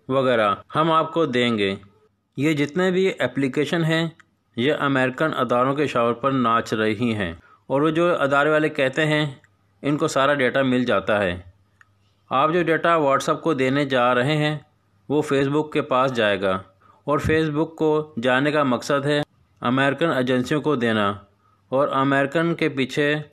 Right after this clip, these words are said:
इसराइल का हाथ है, इसलिए आपका डेटा महफूज नहीं है। आपकी लोकेशन को हर वक्त देखा जा सकता है, आप कहाँ जा रहे हैं, आप क्या खाना पसंद करते हैं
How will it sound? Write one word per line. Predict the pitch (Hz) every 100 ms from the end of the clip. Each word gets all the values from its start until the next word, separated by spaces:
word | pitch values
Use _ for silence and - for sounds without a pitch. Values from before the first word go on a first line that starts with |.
| _ -
इसराइल | 127 - 123 123
का | 127 131
हाथ | 113 104 95
है, | 95 92 _ _ _ _ _
इसलिए | - 143 175 170
आपका | 160 175 156
डेटा | 135 139 143
महफूज | 131 117 127 120
नहीं | 113 107 113
है। | 104 90 87 - -
आपकी | 139 175 - 196
लोकेशन | 160 143 139 175
को | 170 170
हर | 156
वक्त | 147 156
देखा | 135 131 160 139
जा | 123
सकता | 113 117 - 123
है, | 113 98 - _ _ _ _ _ _ _ _ -
आप | 139 147
कहाँ | 156 156 160
जा | 139 139 156
रहे | 143 151
हैं, | 160 165 160 - _ _ _ _ _ 131
आप | 143 147 -
क्या | 151 160
खाना | - 135 143 156
पसंद | 151 131 139 135
करते | 131 120 151
हैं | 147 147